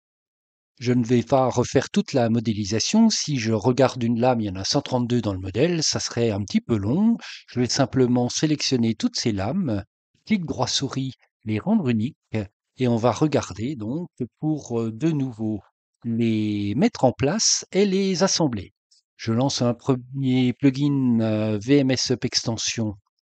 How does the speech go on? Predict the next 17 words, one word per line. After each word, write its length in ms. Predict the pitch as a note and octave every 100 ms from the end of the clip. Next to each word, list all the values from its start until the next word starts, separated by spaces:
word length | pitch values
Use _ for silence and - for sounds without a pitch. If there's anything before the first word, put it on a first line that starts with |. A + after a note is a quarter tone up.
| _ _ _ _ _ _ -
modification 800 | A#2 F3 E3+ - C#3 A2+ - G#2
assemblage, 760 | - G2 E2 F#2 E3+ F3+ A#2 G#2 - -
et 140 | C3 A2+
je 100 | B2
vais 160 | A#2
supprimer 640 | G#2+ - A#3 - D3+ C3+ A#2
mes 280 | A#2 B2+ A#2+
assemblages, 760 | - A#2 A2 A2 G#2+ G#2+ G#2+ F#2+ F2+
c'est-à-dire 580 | B2+ - A#2+ A#2 A2
mes 160 | G2+ G#2+
dominos 500 | G#3 G3+ C#3 A2+ G#2+
ici. 440 | G2 - B2 F3+ G3+
Je 140 | C3+
vais 180 | A2+ A#2
indiquer 380 | E3+ D#3+ - C#3+
un 120 | C3
domino, 520 | C3 B2 A#2+ A2